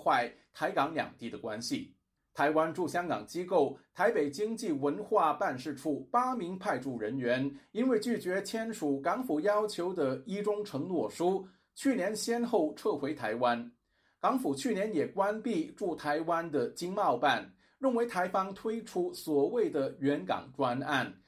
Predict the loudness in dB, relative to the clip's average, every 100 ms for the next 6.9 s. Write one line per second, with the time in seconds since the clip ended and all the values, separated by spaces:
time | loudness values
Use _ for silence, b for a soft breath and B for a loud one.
0 | b b b -2 -2 0 2 2 2 0
1 | 2 0 0 0 0 0 -2 -2 0 0
2 | 2 2 2 0 -2 0 2 2 2 0
3 | B -10 -8 -8 0 2 4 4 2 2
4 | -2 -2 0 -2 0 0 0 -2 0 0
5 | 0 -2 -2 0 0 0 -2 -4 -4 0
6 | -2 -2 0 0 2 2 2 0